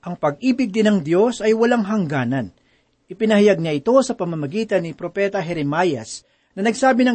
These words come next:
ganito, "Ang Panginoon ay nagpakita sa kanya mula sa malayo." Mga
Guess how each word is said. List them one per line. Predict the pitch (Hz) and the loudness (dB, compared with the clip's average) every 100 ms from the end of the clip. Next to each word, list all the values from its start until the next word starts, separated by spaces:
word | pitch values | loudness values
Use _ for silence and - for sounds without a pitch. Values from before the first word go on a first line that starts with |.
| 214 | 2
ganito, | 208 196 151 98 _ _ _ _ _ | 0 -2 -6 -6 _ _ _ _ _
"Ang | 220 240 | -4 -2
Panginoon | 240 226 208 214 240 | 0 0 2 2 2
ay | 214 | 2
nagpakita | 185 165 135 220 233 233 | -2 -8 -10 -8 -6 -6
sa | 220 | -6
kanya | 208 202 170 160 | -4 -4 -2 -2
mula | 160 180 214 208 | -2 0 0 0
sa | |
malayo." | 190 165 160 170 123 - _ _ _ _ _ _ _ - | -2 0 0 -2 -6 -12 _ _ _ _ _ _ _ -12
Mga | 160 | -6